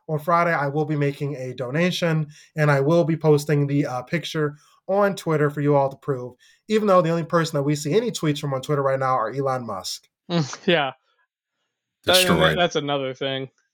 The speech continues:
Speaker 1: Yeah, I'll talk about that next episode.
Speaker 2: <laughs>
Speaker 3: It's horrible.
Speaker 2: But, uh, one thing I do want to say as well before we move on to the next topic is if you do, uh,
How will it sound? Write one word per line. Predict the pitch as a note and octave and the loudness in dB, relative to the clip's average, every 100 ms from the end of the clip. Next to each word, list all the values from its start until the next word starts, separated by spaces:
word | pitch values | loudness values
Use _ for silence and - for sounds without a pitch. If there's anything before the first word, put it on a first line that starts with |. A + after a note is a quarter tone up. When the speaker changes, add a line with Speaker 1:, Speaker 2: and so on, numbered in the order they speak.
| - | -8
Speaker 1:
Yeah, | C#3 C#3+ | -2 2
I'll | C#3 C#3 | 2 0
talk | C#3 C#3+ | 2 0
about | B2+ A#2 | 0 -4
that | B2 | -6
next | A#2+ - | -6 -10
episode. | A#2+ F3+ B3 - A#3+ - | -2 2 2 0 -4 -2
Speaker 2:
<laughs> | A#3+ A3+ - - _ F#3+ - _ - - _ | -4 -4 -8 -14 _ -12 -12 _ -20 -20 _
Speaker 3:
It's | - | 0
horrible. | G3 F3 - F3 | 2 4 2 0
Speaker 2:
But, | |
uh, | E3+ D#3 C#3+ - D4 | -2 -2 -4 -8 -14
one | G3+ G#3 G#3 | -2 -2 0
thing | G#3 | -2
I | F#3 | -2
do | E3 E3 D#3 - - C#4+ C4+ C4 - | -2 -4 -6 -12 -20 -18 -16 -16 -2
want | D#3 D#3+ - | 2 2 0
to | - D#3 | -6 -4
say | - - D3 D3+ C#3 | -2 0 2 2 -2
as | C3+ C3 | -6 -10
well | C3+ C3+ C#3 C#3+ C#3 C3+ | -14 -14 -2 2 2 0
before | C3+ - C#3+ | -4 -6 -6
we | C#3 | -4
move | C#3 C3+ | -6 -2
on | C3 | -2
to | B2 | -2
the | C3 | -6
next | C#3 D#3 - | -4 -6 -6
topic | - D3+ C#3+ D3+ C#3+ - | 0 0 2 -2 -4 -6
is | F#3 C#3+ D3 - | -8 -8 -8 -6
if | E3 D3 - - - - - - | -4 -4 -6 -20 -18 -18 -20 -2
you | E3+ | 0
do, | D3+ F#3 G3 G3 F#3+ E3+ | 2 2 4 4 2 0
uh, | - D#3 D3 C#3+ | 0 4 4 4